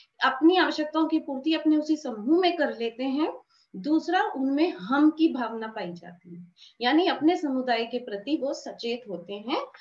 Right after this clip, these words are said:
और ध्यान रखते हैं। So, thank you for listening।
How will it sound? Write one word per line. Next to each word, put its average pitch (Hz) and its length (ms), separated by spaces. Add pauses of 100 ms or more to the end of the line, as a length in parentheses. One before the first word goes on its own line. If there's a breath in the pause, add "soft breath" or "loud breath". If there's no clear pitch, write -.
(220 loud breath)
और 233 100
ध्यान 196 340
रखते - 380
हैं। - 200 (680)
So, 320 40 (560)
thank 277 220
you 381 160
for 285 420
listening। 320 320